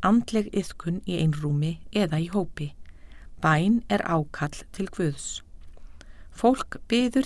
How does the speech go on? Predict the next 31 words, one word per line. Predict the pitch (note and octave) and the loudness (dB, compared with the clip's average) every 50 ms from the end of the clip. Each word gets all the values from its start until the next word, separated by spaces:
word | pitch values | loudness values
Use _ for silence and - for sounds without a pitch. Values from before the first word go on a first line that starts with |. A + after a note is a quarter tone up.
| - | 2
til | - G3+ F3+ | 0 0 0
að | E3 D#3 | 2 2
fá | - E3+ D#3+ | 2 0 0
fyrirgefningu | - - F3+ F3+ F3+ F#3+ F#3 - F#3+ - - F#3 F3 F#3 E3+ | 2 2 2 4 4 2 0 -2 -2 0 0 -2 0 0 0
synda | - - E3+ D#3+ - D#3+ | 0 0 0 0 0 0
sinna, | - - - D#3 D#3+ E3 D#3+ - - - - - - - - - | -2 0 0 0 0 -2 -4 -6 -10 -14 -14 -14 -14 -12 -12 -2
þakka | - - G#3 G#3+ - - - G#3+ G3+ - | 6 6 6 6 6 2 0 0 0 2
fyrir | E3 D3 D3 D3 | 0 -2 -2 -2
blessun | - D#3 E3+ F#3+ - - - - A3 G#3+ G#3+ G#3 - - - - - - - - | 2 2 2 4 4 2 2 2 2 0 0 0 -4 -10 -14 -16 -16 -8 0 2
eða | A3+ A#3 G#3+ | 4 6 6
leita | G#3 A3+ B3 A#3+ - G3+ | 6 6 4 4 2 0
lausnar | F#3 G3+ A3+ - - - E3 D#3 D#3 D3+ - | 2 2 2 0 0 0 0 0 0 0 -2
á | - G3 | -2 2
vandamálum. | A3 A#3 A3 G#3+ - D3+ D3 C#3+ C#3+ C#3 C#3 C#3 - - - - - - - - - - - - - - - - - - - - - - - - - | 4 4 2 2 2 0 0 0 0 -2 -4 -6 -8 -12 -16 -18 -16 -14 -12 -12 -10 -12 -12 -16 -14 -14 -12 -12 -12 -12 -12 -14 -14 -14 -4 6 8
Hugleiðsla | E3 E3 D#3+ D#3+ E3+ E3 E3 E3 - - G#3 A3 C4+ C4+ - - | 8 8 8 6 6 6 4 4 2 0 0 0 0 0 -2 -2
snýst | - - - G#3+ G#3+ A3+ - - - | -6 -2 2 4 4 4 2 0 0
um | F#3+ F#3 F#3 E3 | 0 0 2 2
að | D3+ C#3+ D3+ | 2 2 4
róa | D#3 F3 F#3+ G#3 G3 E3 | 4 4 4 4 2 0
hugan | D3 D3 C#3+ C#3+ C#3+ D#3 E3+ G3 G#3+ G#3+ - - - - - - - | 0 0 0 0 0 0 0 -2 -2 -4 -8 -14 -14 -14 -10 -4 -2
og | D#3 - - | -2 2 4
einbeita | E3+ G3+ A#3+ A#3 - A#3+ A#3 - G#3 | 4 4 4 4 4 0 2 2 0
honum | F#3 E3+ D#3+ D#3+ D3 D3+ F3 G3+ | 0 2 2 2 2 2 0 -2
til | - - - | -2 -2 0
að | D#3+ E3 | 2 4
losna | F#3 G3 - - - D#3 C#3+ | 2 2 2 0 0 0 0
við | D3 C#3+ - | 0 -2 -2
áhyggjur | - D3+ D#3 D3+ E3 F3 E3+ - - A3 A#3+ - - - - - | 0 0 0 0 0 -2 -2 -2 -2 -2 -2 -2 -4 -12 -6 -2
og | - G#3 F#3+ | 0 2 4
önnur | D#3+ D3 D3 D#3+ E3 - - - | 4 4 4 2 -2 -4 -4 0
áreiti. | - F#3+ F3 D#3+ D3 C#3+ - - - D3+ | 0 2 2 0 -2 -4 -4 -6 -8 -8